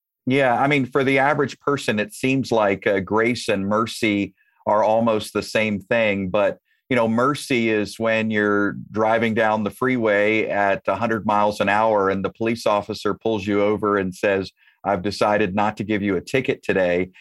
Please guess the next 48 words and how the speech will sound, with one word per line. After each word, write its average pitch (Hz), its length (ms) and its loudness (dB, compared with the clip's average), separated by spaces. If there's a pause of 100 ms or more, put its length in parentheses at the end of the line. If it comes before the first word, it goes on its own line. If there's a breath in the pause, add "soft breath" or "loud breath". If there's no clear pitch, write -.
(200 soft breath)
Uh, 101 140 0
that's 107 320 0
mercy. 104 540 -2
But 107 180 0
if 104 100 -4
he 104 120 -2
pulls 120 320 -2
out 104 180 2
a 98 40 -2
thousand 104 440 0
dollar 98 300 0
bill 110 360 0
and 101 120 0
<laughs> - 80 -8
hands 120 260 -2
it - 160 -4
to 120 100 -2
you 110 200 2
as 95 160 0
a 98 40 0
gift, 104 520 -2 (360)
uh, 98 200 2
that's 101 260 0
grace. 113 560 -2
And 95 320 -4
I 117 140 -2
think 127 340 -4 (100)
the 113 200 0
average 113 380 0
Christian 117 400 -4
also 110 440 0
thinks, 104 380 -4
"Well, 104 80 0
maybe 113 340 0
grace 104 460 0
is, 101 280 0
um, 92 360 0 (460 soft breath)
you 113 60 -2
know, 104 240 2
it's 104 200 -4
like 104 240 0
God 107 300 0
is 98 100 -2
a 104 60 -2
banker 101 760 -2
canceling 107 640 0
your 92 180 0
debt, 92 520 0